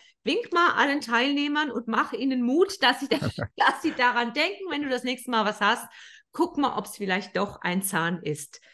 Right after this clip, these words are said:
Wir beenden das Video jetzt und freuen uns auf das nächste. Ich danke dir sehr und wünsche dir eine, eine gesunde, eine gesunde, gute Zeit, dass du dein Wissen wie ein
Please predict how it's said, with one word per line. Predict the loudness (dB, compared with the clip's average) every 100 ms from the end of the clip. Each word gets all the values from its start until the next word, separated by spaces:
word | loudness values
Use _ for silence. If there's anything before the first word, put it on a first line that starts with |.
| _ _ _
Wir | -2 0
beenden | 0 -2 0
das | -2 2
Video | 4 4
jetzt | 4 4 2
und | -4 -6
freuen | -4 -4 -4
uns | -8 -8
auf | -10 -8
das | -8 -6
nächste. | -8 -10 -16
Ich | -12
danke | -2 0 0
dir | -2 0
sehr | 2 0
und | 0
wünsche | 0 -2 -2
dir | -2 -2 -2
eine, | -2 -2 -2 -4 -14 -20 _ -2
eine | 0 2
gesunde, | 0 -4 -2 0 0 2 0 0
eine | -2 -2
gesunde, | -2 -2 -2 0 0
gute | 0 0 -2
Zeit, | -2 0 0 0
dass | -4 -6
du | -8 -8 -8
dein | -4 -2 -2
Wissen | -4 -2 0 2 2 0
wie | -4
ein | -6